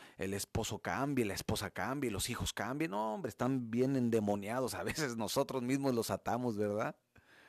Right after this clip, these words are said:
"No, este, ¿para cuándo va a dejar el vicio?". Bueno, vemos que cuando se persiste en buscar a Dios, Dios le permitió edificar aún en lugares secos.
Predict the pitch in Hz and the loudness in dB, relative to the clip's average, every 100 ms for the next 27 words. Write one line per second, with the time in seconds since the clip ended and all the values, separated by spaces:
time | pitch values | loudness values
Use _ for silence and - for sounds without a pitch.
0 | - - 139 160 151 123 - - - - | -14 -6 -2 0 0 -2 -8 -14 -16 -16
1 | - 101 95 - 147 180 143 120 113 110 | -8 -6 -6 -4 -2 -2 -2 0 0 0
2 | 110 107 101 107 - 85 _ _ _ - | -2 -2 -2 -2 -2 -6 _ _ _ -20
3 | _ - 95 117 135 _ _ 87 104 123 | _ -8 -4 -4 -6 _ _ -2 0 0
4 | - 110 104 87 101 - 82 147 - 160 | -2 -6 -4 -4 -4 -6 -4 -4 -2 -4
5 | 131 - 131 113 123 - _ - - - | -4 0 0 0 -4 -8 _ -20 -18 -6
6 | 107 120 117 101 92 98 107 113 - 101 | -4 -2 -2 -2 -4 -4 0 0 0 -6
7 | 92 104 - 110 117 - _ _ _ - | -8 -8 -2 -2 -2 -8 _ _ _ -10
8 | 101 110 110 101 95 101 98 - 80 - | -6 -4 -4 -4 -2 -2 -2 -4 -8 -14
9 | - | -18